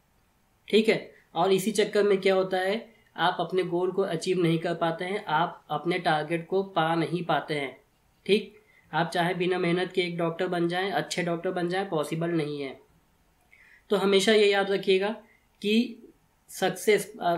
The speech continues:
कभी भी life में success पाने के लिए कोई shortcut नहीं है, हर हाल में आपको मेहनत करके ही आगे जाना पड़ेगा, ठीक है?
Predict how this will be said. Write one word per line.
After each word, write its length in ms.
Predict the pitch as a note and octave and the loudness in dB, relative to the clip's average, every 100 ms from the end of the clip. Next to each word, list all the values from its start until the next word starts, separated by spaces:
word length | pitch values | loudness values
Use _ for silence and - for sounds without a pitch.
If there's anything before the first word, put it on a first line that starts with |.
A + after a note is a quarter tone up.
| E3 | 0
कभी 200 | F#3 G#3 | 0 2
भी 120 | G#3 | 2
life 240 | F#3+ F#3 G3 | 2 2 2
में 100 | G3+ | 0
success 340 | G3 E3+ G3+ | -2 -4 -4
पाने 320 | G3 F3+ F#3 | -2 -2 0
के 100 | F#3+ | 0
लिए 100 | G#3 | -2
कोई 220 | G3+ G3 G3+ | 2 4 4
shortcut 520 | F#3 D#3+ D#3+ F#3+ F3+ | 2 0 0 -4 -2
नहीं 240 | D#3 D#3 | -2 -2
है, 140 | C#3 - _ _ _ _ - | -6 -8 _ _ _ _ -2
हर 160 | F#3+ | 0
हाल 220 | F#3 F#3 F#3+ | 2 0 0
में 160 | G3+ | 0
आपको 360 | - E3+ F3 F#3+ | 0 -2 -2 -2
मेहनत 340 | F3 E3+ F3+ | 0 0 -2
करके 300 | - E3 E3 | -2 -2 0
ही 180 | E3+ F#3+ | 0 0
आगे 260 | E3+ D#3+ D#3+ | 0 0 0
जाना 260 | D3 C#3 | -2 -4
पड़ेगा, 380 | C3+ C3 C3 A2+ - _ _ _ _ _ _ _ - | -4 -6 -6 -8 -14 _ _ _ _ _ _ _ 2
ठीक 180 | A3 | 4
है? 280 | G#3 E3 - | 4 0 -10